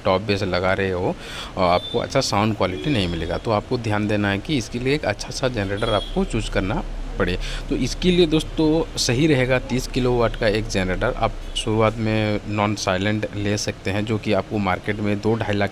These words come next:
के अंदर आपको आसानी से मिल जाएगा। अगर आप साइलेंट के ऊपर जाते हैं तो आपको ये साढ़े तीन लाख तक मिल जाएगा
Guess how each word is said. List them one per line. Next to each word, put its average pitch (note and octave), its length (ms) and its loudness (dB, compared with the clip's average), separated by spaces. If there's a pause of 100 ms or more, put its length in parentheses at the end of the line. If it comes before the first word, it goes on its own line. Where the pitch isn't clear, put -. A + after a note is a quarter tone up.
(100)
के G2+ 60 -2
अंदर F#2 240 -2
आपको F2 300 -4 (540)
आसानी A#2 440 2
से G#2+ 140 -2
मिल F2+ 240 -2
जाएगा। F2 340 0 (580)
अगर B2+ 180 4
आप A#2+ 160 2
साइलेंट B2 520 0
के C3 100 -2
ऊपर B2 280 0
जाते G#2+ 340 0
हैं A2+ 140 2
तो A2+ 120 -2
आपको G#2 280 0
ये G#2+ 100 2
साढ़े G2 260 0
तीन F#2+ 240 -2
लाख F2+ 120 -2 (120)
तक - 360 -10
मिल G#2 200 2
जाएगा F#2+ 380 0